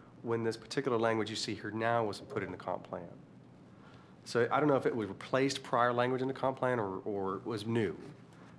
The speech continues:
And so since two thousand ten, I know you had asked us for information about variances. We have records of variances that happened prior to two thousand ten.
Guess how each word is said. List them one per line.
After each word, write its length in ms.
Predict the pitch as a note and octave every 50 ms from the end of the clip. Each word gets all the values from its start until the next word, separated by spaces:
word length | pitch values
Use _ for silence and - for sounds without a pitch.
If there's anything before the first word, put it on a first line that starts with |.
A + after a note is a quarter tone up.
| - -
And 120 | A2+ G#2
so 360 | - - B2+ A#2 A2+ A2 A2 - -
since 320 | - - C#3+ D#3 F#3 F3
two 160 | - - E3+
thousand 380 | D3+ D3 C3 B2 A2+ G#2+ G2+ G2
ten, 400 | - - C#3+ C3 G#2+ F#2+ F#2+ -
I 60 | G#2+
know 80 | G#2+ A2+
you 200 | A#2 A2+ A#2 A#2+
had 80 | B2 A#2+
asked 300 | A#2 A#2 A#2 A2+ - A2+
us 100 | G2+ -
for 200 | - - G#2+ G#2+
information 420 | G2+ - G#2+ G2+ G2+ G2+ - A2
about 180 | G2 G2 F#2 -
variances. 640 | G2 G2 G#2 A2 A#2 A#2+ - - C3+ C3 - - - - - - - - - - - - - - - -
We 160 | - A2 A2 A2+
have 240 | C3 C#3+ D#3+ D#3+
records 340 | D#3 D3 C#3 - C3 A#2 -
of 80 | G#2+ G2+
variances 440 | G#2+ A2+ A2+ A#2+ B2 A#2 - A2+ G2+
that 100 | G2+ F#2+ -
happened 300 | A2 A2 A2 - G2+ F#2+
prior 400 | - - - G2 F#2 G2 G#2+ A#2
to 60 | B2
two 160 | A#2+ - B2+
thousand 300 | B2 C3 C3 C3 C3+ C#3
ten. 320 | C#3 - D3+ C#3+ D3 D3